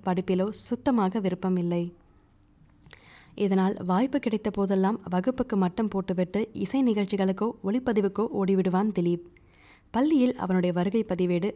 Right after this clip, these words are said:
ஆப்சன்ட் சிவப்பு கோடுகளால் நிரம்பிக் கொண்டிருந்தது. ஒரு கட்டத்தில் பத்மசேஷாத்ரி பள்ளி நிர்வாகம் பொறுமை இழந்துவிட்டது. "இனிமேல் இந்த பையனை எங்களால் சகித்து கொள்ள முடியாது" என்ற சீட்டை கிழித்து கையில் கொடுத்து விட்டார்கள்.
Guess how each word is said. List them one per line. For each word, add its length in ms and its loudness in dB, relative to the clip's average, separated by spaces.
ஆப்சன்ட் 300 -2
சிவப்பு 380 -2
கோடுகளால் 520 0
நிரம்பிக் 400 0
கொண்டிருந்தது. 720 0
ஒரு 200 0
கட்டத்தில் 500 -2
பத்மசேஷாத்ரி 800 0
பள்ளி 260 2
நிர்வாகம் 540 2
பொறுமை 360 4
இழந்துவிட்டது. 760 4
"இனிமேல் 460 6
இந்த 200 4
பையனை 500 4
எங்களால் 480 2
சகித்து 320 0
கொள்ள 220 2
முடியாது" 600 0
என்ற 260 2
சீட்டை 400 -2
கிழித்து 440 -2
கையில் 320 -2
கொடுத்து 280 -2
விட்டார்கள். 600 -2